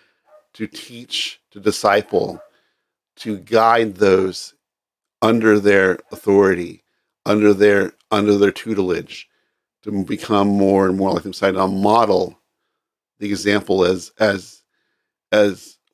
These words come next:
Paul modeled the Messiah he calls the people to join him in modeling the Messiah. And Pa-, Paul calls here in these last verses for those who are mature in the faith, those who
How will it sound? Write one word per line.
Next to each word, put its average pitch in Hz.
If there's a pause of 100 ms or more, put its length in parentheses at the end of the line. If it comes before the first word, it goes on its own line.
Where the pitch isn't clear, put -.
(140)
Paul 123
modeled 104
the 98
Messiah 90 (600)
he -
calls 107
the 95
people 101
to 98
join 104
him 92
in 90
modeling 90
the 90
Messiah. 87 (540)
And 95
Pa-, - (140)
Paul 104
calls 101
here 104 (160)
in 95
these 98
last 98
verses 90 (380)
for 98
those 107
who -
are 104
mature 98
in 90
the 92
faith, 95
those 110
who 101